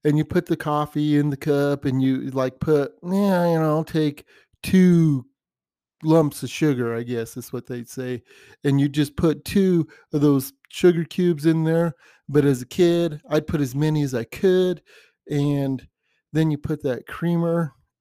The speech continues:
and it, like, comes out really fast. So you got this powdered up coffee, and you just stirred it,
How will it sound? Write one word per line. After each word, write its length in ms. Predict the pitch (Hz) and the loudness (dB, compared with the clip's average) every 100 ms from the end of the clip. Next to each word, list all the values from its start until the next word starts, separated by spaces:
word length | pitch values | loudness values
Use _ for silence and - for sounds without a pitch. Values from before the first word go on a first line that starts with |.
| _ - | _ -4
and 180 | 156 151 | 0 0
it, 120 | 170 | 0
like, 220 | 170 156 | -2 -2
comes 280 | - 170 156 | -2 -2 0
out 160 | 156 143 | 0 2
really 240 | 156 139 | 2 0
fast. 720 | - 160 165 165 160 - - _ _ _ _ - | -2 -2 0 0 -2 -6 -18 _ _ _ _ -8
So 160 | - | -4
you 100 | 147 | 0
got 160 | 165 160 | 0 0
this 220 | 139 - | -4 -6
powdered 640 | - 160 160 165 160 139 - - | -8 0 2 4 2 0 -10 -2
up 240 | 151 156 - _ _ _ _ | 0 0 -4 _ _ _ _
coffee, 760 | - 156 160 160 - 170 165 - _ _ _ _ - | -4 0 0 0 -2 -4 -4 -10 _ _ _ _ -4
and 160 | 135 143 | 0 0
you 80 | |
just 340 | 135 139 127 - _ - | 0 -2 -4 -14 _ -14
stirred 840 | - - _ _ - 151 165 175 170 | -14 -14 _ _ 2 6 8 8 8
it, 300 | 170 175 | 6 4